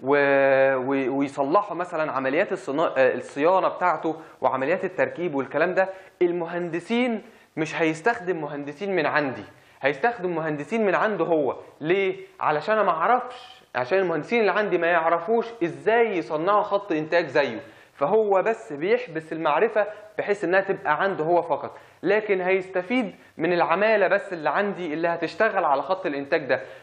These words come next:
طيب تركيب خط الإنتاج أو نعرف بيشتغل إزاي، ده المهندسين بره هم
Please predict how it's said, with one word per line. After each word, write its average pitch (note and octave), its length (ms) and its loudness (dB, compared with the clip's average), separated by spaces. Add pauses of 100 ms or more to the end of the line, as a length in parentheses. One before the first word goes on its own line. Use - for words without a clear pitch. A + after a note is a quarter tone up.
(100)
طيب E3 260 2
تركيب F3 400 0
خط G#3 260 -2
الإنتاج E3 540 0 (320)
أو D3+ 100 6
نعرف G#3 380 0
بيشتغل F#3 500 -2
إزاي، G#3+ 380 0 (220)
ده F#3+ 140 2
المهندسين E3+ 600 -4
بره F#3+ 280 2
هم F#3+ 360 0